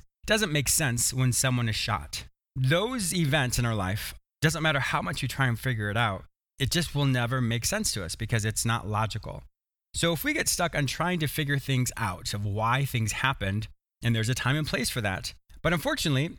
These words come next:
if we spend most of our time getting stuck in why something happened, we forget that we're not being present or mindful in this moment. And the more mindful you are in this moment, the more you create the trajectory of where you want to go.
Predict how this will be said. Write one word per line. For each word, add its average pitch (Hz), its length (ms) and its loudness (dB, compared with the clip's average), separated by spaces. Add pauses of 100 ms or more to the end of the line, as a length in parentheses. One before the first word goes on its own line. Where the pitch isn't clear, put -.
if 139 160 2
we 156 80 2
spend 196 380 2
most 180 260 0
of 160 80 -2
our 147 140 2
time 143 320 2
getting 123 260 4
stuck - 460 0
in 123 240 0
why 117 260 2
something 113 360 0
happened, 107 440 -4 (220)
we 123 80 2
forget 135 480 2
that 110 160 -2
we're 117 80 0
not 123 200 2
being 123 200 2
present 117 500 0
or 117 80 0
mindful 117 500 2 (200)
in 165 240 2
this 151 200 2
moment. 120 600 0 (220)
And 104 100 -2
the 104 60 2
more 107 120 2
mindful 131 380 0
you 120 140 0
are 113 140 0
in 110 80 0
this 104 160 -4
moment, 120 600 0
the 110 80 -6
more 104 260 0
you 107 180 -2
create 107 480 -2
the 104 80 -2
trajectory 101 640 -4
of 92 160 -6
where 92 180 -4
you 90 140 -4
want 82 240 -8
to 98 100 -6
go. 85 400 -6